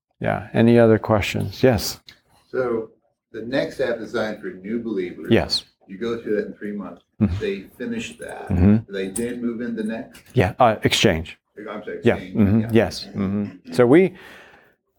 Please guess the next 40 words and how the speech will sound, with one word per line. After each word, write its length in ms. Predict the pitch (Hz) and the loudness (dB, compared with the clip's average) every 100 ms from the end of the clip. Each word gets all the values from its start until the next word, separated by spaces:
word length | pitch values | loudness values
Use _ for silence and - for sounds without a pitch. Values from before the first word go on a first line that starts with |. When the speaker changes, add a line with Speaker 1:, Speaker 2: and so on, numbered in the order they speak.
| _ | _
Speaker 1:
we 140 | 131 143 | 6 6
have 120 | 127 | 8
just 200 | 123 - | 4 4
seen 260 | 143 135 127 | 4 6 6
it, 160 | 127 | 4
and 180 | 131 120 | 4 6
that's 180 | 127 - | 6 4
been 800 | 123 170 170 139 117 117 110 98 - | -8 -16 -18 0 4 4 2 -2 -10
super, 840 | - - - 151 151 147 123 107 | -10 -8 0 6 6 8 6 6
super 500 | - - 127 113 113 | 4 2 2 6 4
popular 500 | 101 117 110 104 107 | 4 4 4 2 0
around 240 | 101 98 95 | 2 2 2
the 80 | 92 | 0
world, 400 | 90 85 82 - _ | 0 -2 -4 -14 _
uh, 200 | 107 95 | -2 -2
because 440 | 90 95 107 98 90 | -2 -2 -2 -2 0
we 160 | 107 | 2
have 240 | 101 107 104 | 4 4 4
areas, 400 | 107 107 107 101 | 6 6 6 4
we 180 | 113 | 4
have, 320 | 113 110 92 - - _ - | 6 4 2 -6 -20 _ 2
we 140 | 131 | 4
have, 260 | 127 113 - _ - | 6 2 -2 _ -2
uh, 260 | 123 104 101 | 2 6 4
about 300 | 98 110 98 | 4 2 0
twenty-five 760 | - 143 147 143 - 131 120 98 | -2 0 2 2 4 4 4 2
directors 840 | 101 90 98 - 151 156 151 - - | 0 2 2 2 0 0 -4 -12 -4
around 360 | 110 107 110 110 | 2 4 6 6
the 100 | 107 | 6
world 460 | 107 98 80 85 - | 6 4 2 -4 -4
that 220 | 107 104 | 2 6
are, 260 | 101 101 - 120 110 | 6 6 2 -8 -2
uh, 320 | 113 104 104 | 2 4 2
so 160 | 104 110 | 0 4
we 120 | 107 | 6
have 100 | 107 | 6
champions, 640 | - 127 127 131 131 127 117 | 4 4 4 4 2 0 0
trainers, 480 | - 123 117 113 98 | 2 4 6 4 2
and 120 | 101 | 2
directors. 600 | 98 104 117 147 143 - | 4 4 4 2 0 -4